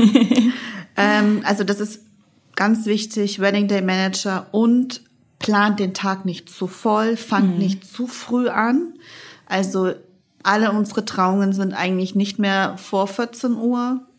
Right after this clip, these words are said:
Speaker 2: Also lieber in den Nachmittag hinein.
Speaker 1: Es zieht sich sonst
Speaker 2: Es
Speaker 1: zu
Speaker 2: zieht
Speaker 1: lang,
Speaker 2: sich
Speaker 1: ja.
Speaker 2: sonst. Gäste haben Stress bei der Anreise. Ähm, Einchecken im Hotel ist meistens auch erst später möglich. Äh, Make-up, Styling, alles solche Sachen. Welche Braut will irgendwie früh um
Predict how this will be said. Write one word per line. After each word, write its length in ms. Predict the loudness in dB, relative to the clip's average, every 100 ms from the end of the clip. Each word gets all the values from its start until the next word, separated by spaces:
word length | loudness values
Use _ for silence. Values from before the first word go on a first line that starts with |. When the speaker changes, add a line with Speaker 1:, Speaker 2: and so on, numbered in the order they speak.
| _
Speaker 2:
Also 260 | -4 -2 0
lieber 340 | 0 2 2
in 80 | 2
den 120 | 2
Nachmittag 560 | 2 0 -2 0 -4 -2
hinein. 680 | -2 0 0 0 0 -2 -6
Speaker 1:
Es 160 | -10
zieht 240 | -2 -2 2
sich 180 | 0
sonst 200 | 0 -2
Speaker 2:
Es 120 | -2 0
Speaker 1:
zu 60 |
Speaker 2:
zieht 80 | 0
Speaker 1:
lang, 100 | 2
Speaker 2:
sich 180 | 0 0
Speaker 1:
ja. 220 | 2 2
Speaker 2:
sonst. 320 | 2 0 -6 -2
Gäste 600 | -2 -2 -2 0 2 0
haben 140 | 0
Stress 380 | -2 -2 -4 0
bei 160 | 0
der 140 | 2 2
Anreise. 920 | 2 2 2 2 0 -2 -2 -2 -2 -2
Ähm, 400 | -2 -2 -4 -6
Einchecken 580 | -4 -2 -2 -4 -2 -2
im 60 |
Hotel 320 | -2 -2 -2
ist 160 | -2 -2
meistens 320 | -2 -2 -2
auch 140 | -2 -2
erst 180 | -2
später 320 | -2 -4 -2 -2
möglich. 640 | -2 -2 -2 -2 -2 -6 -14 -16 -16 -10
Äh, 160 | -2 2
Make-up, 960 | 2 2 0 0 2 2 0 -4 -14
Styling, 760 | -16 -6 -2 -2 0 -2 -4 -2
alles 300 | 0 0 0
solche 200 | -2 -2
Sachen. 600 | -2 -4 -2 -2 -2 -6 -14 _ _ _ _ -2
Welche 280 | -2 -2
Braut 320 | -4 0 0 2
will 120 | 0
irgendwie 240 | 0 -2
früh 260 | -4 -2 -2
um 340 | 0 -2 -4